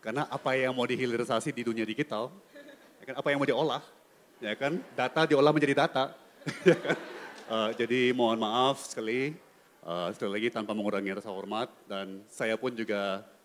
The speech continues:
pernah kejadian keseleo lidah, kita semua juga pernah kejadian, tapi sekali lagi, eh, mung-, mungkin kita semua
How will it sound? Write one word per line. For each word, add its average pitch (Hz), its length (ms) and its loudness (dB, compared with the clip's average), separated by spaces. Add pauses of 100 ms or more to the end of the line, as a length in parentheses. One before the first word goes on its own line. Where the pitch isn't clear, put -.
(180)
pernah 113 320 -2
kejadian 117 400 -2
keseleo 110 320 -2
lidah, 113 320 0
kita - 160 -14
semua 117 240 -10
juga 113 160 -4
pernah 107 160 -8
kejadian, 104 640 -4 (400)
tapi 107 320 -6
sekali 110 160 -6
lagi, 98 380 0 (180)
eh, 82 480 -8 (160)
mung-, 92 400 -10
mungkin 101 240 -6
kita - 240 -4
semua 110 480 -2